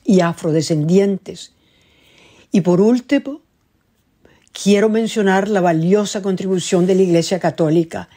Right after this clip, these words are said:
y de nuestros valientes obispos, sacerdotes, seminaristas y hermanas de caridad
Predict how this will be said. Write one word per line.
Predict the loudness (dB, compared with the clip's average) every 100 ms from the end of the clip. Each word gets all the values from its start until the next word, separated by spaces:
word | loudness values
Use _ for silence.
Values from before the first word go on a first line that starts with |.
| _ -20 -20 -14 0
y | 2
de | 4
nuestros | 2 0 0 0
valientes | 0 2 2 0 -2 -6 -4
obispos, | 0 0 -2 -6 -14 -14 -18 _ _ _ _ _
sacerdotes, | -4 0 0 2 2 0 -4 -16 -16 -20 _ _ -20 -8
seminaristas | 0 2 2 2 2 2 0 -6 -10 -8 -12 -14 -20 -14 0
y | 2
hermanas | 2 0 2 2 2
de | 0
caridad | 0 0 0 2 0 -2